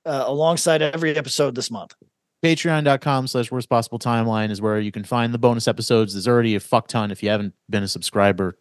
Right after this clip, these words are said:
Speaker 2: go there. You've listened to a fuck ton of episodes. Uh, and, uh, shit,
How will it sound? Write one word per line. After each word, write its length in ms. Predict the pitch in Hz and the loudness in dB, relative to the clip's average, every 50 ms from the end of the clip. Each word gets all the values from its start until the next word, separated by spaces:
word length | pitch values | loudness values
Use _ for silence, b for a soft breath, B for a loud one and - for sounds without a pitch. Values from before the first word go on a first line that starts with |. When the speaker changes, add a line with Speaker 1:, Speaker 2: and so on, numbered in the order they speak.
| _ | _
Speaker 2:
go 200 | - 110 107 104 | 2 4 4 4
there. 220 | 98 98 98 98 95 | 4 2 2 2 2
You've 260 | 92 87 - - - | 0 -4 -6 -6 -4
listened 200 | 107 104 - - | -2 -2 -2 -2
to 80 | 104 | -4
a 40 | 95 | -4
fuck 180 | - - 101 - | -2 -2 -2 -2
ton 140 | - 101 95 | -2 -6 -6
of 20 | |
episodes. 320 | 92 - - 98 90 - - B B B B B B B B - | -6 -6 -6 -8 -8 -8 -12 B B B B B B B B -4
Uh, 420 | 120 113 113 113 113 110 110 110 - | 0 2 2 4 4 4 4 2 2
and, 320 | 120 120 120 117 117 113 | 0 0 -2 -2 -4 -2
uh, 440 | - 123 120 110 107 107 107 107 - - _ _ _ _ | 0 2 2 2 2 2 0 0 -2 -6 _ _ _ _
shit, 500 | - - - - - - 117 98 - - | -8 -6 -4 -2 0 0 0 0 -2 -10